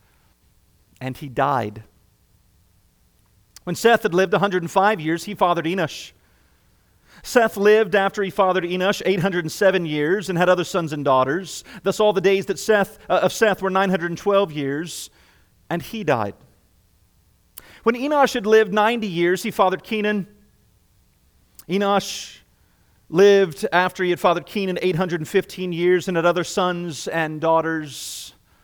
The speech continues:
Thus all the days of Enosh were nine hundred five years, and he died. When Kenan had lived seventy years, he fathered Mahalalel. Kenan lived after he fathered Mahalalel eight hundred and forty years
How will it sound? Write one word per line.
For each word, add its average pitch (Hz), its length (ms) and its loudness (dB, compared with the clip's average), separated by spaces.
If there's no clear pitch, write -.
Thus 160 140 -4
all 208 120 6
the 196 80 0
days 196 260 2
of 180 80 0
Enosh 180 340 -2
were 190 60 -2
nine 180 180 2
hundred 160 300 -4
five 175 300 2
years, 151 200 -2
and 156 100 -4
he 190 140 -6
died. 139 380 4
When 196 120 -6
Kenan 247 240 0
had 185 100 -6
lived 196 180 2
seventy 214 420 0
years, 175 340 0
he 208 80 -6
fathered 175 260 2
Mahalalel. 165 520 2
Kenan 196 300 2
lived 180 260 4
after 180 220 2
he 175 40 -2
fathered 170 260 2
Mahalalel 170 440 2
eight 185 160 4
hundred 170 280 -4
and 147 80 -10
forty 175 300 -2
years 156 520 -4